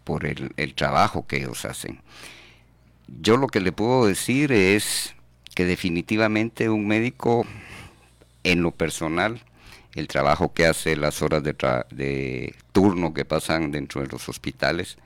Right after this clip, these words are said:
no se podría medir porque están salvando vidas y ellos a veces no tienen insumos, hacen lo imposible, la gente los critica que no los atienden, pero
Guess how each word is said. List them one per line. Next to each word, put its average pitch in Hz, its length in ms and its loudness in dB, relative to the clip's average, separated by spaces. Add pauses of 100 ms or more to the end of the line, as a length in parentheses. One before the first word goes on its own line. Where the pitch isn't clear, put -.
(1200)
no 80 240 -4
se - 160 -6
podría 80 540 -4
medir 76 360 -6
porque - 220 -14
están 65 240 -10
salvando 73 460 -4
vidas 80 400 -4
y 69 80 -2
ellos 80 420 -2
a 65 120 -6
veces 71 220 -6
no 78 140 -2
tienen 80 320 -2
insumos, 80 760 -2
hacen 76 260 -6
lo 76 80 -2
imposible, 78 720 -4
la 69 160 -4
gente 73 340 -6
los 69 200 -6
critica - 580 -4
que 73 220 -6
no 71 140 -4
los 71 180 -6
atienden, 82 360 -4
pero - 220 -6